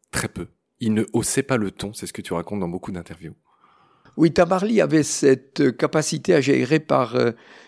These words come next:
Speaker 2: gérer un équipage de, de douze personnes par le silence, euh, dans le sens où c'est pas,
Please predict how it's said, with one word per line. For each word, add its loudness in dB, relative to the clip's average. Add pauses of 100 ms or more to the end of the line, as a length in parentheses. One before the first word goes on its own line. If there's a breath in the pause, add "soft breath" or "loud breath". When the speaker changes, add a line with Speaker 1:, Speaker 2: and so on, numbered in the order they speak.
Speaker 2:
gérer 2
un 4
équipage 0
de, 2
de -2
douze -4
personnes 0
par 2
le 0
silence, -2 (500 loud breath)
euh, -2
dans -2
le 0
sens 0
où 4 (580 soft breath)
c'est 2
pas, 2